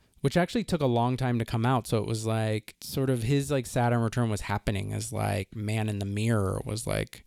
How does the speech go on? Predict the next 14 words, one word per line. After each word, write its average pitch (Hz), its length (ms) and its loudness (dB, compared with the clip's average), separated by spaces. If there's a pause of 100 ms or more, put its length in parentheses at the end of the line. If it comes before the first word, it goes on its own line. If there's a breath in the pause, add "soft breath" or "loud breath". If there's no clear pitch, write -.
you 104 100 -4
know, 101 140 -2
still 104 320 -4
out. 98 280 -4
But 113 100 -2
it - 20 0
was 120 160 0
really 151 240 4
then 123 200 0
when 120 140 0
he 117 240 0
got 110 240 2
into, 117 280 0
like, 110 520 -2